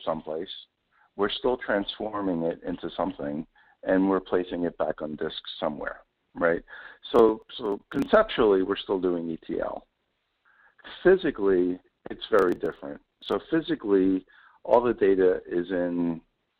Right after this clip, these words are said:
a, in, you know, an object data store typically, or unless we're pushing it out to, um, you know, the M P P on the cloud. Um, so, so, you know,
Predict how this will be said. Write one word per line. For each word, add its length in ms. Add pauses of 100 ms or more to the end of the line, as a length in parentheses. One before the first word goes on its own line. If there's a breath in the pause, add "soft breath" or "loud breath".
(440)
a, 220 (260)
in, 640
you 80
know, 160
an 140
object 340
data 260
store 200
typically, 440
or 260
unless 280
we're 60
pushing 400
it 100
out 180 (120)
to, 600 (180)
um, 640 (460)
you 60
know, 140
the 140
M 140
P 220
P 240 (140)
on 100
the 80
cloud. 400 (760 loud breath)
Um, 480 (360)
so, 560 (480)
so, 220
you 140
know, 300